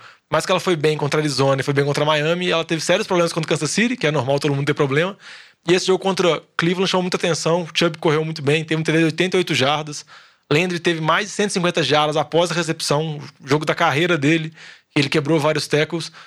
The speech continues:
e Cleveland venceu fácil, sem muito problema, sem nem precisar do Odell, que é a principal arma do time.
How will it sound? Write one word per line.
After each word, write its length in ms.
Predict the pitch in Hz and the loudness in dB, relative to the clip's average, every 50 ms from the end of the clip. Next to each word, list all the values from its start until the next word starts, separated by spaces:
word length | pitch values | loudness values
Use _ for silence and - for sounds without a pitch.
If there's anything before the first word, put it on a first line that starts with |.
| - _ _ | -20 _ _
e 200 | 226 226 208 - _ - - - _ _ _ _ | -2 -2 -2 -4 _ -20 -20 -20 _ _ _ _
Cleveland 320 | - 190 214 233 226 226 214 | 0 2 2 2 2 0 0
venceu 400 | 196 226 214 - - 208 208 196 | 0 -2 -2 0 0 0 0 0
fácil, 760 | - - - - - - - - - 190 202 233 208 - 220 | -4 -10 -16 -14 -12 -12 -8 -2 2 2 2 2 0 -4 -6
sem 180 | - - 226 240 | -4 -2 -2 0
muito 180 | 226 233 - | 0 -2 0
problema, 400 | - 220 202 165 180 208 220 220 | 0 0 2 2 2 2 0 0
sem 140 | - - 220 | -2 0 0
nem 140 | 226 254 254 | 0 -2 -2
precisar 240 | - - 247 240 240 | -2 0 0 0 2
do 80 | 269 | 0
Odell, 280 | 269 233 196 185 175 165 | 0 2 2 2 2 2
que 80 | - | 0
é 40 | 160 | -2
a 20 | - | -2
principal 340 | 185 160 - - 190 190 | -2 -2 0 2 2 2
arma 200 | 190 185 180 190 | 4 2 0 0
do 80 | 220 247 | -4 -4
time. 340 | - - 156 143 135 123 | -2 0 2 2 0 -2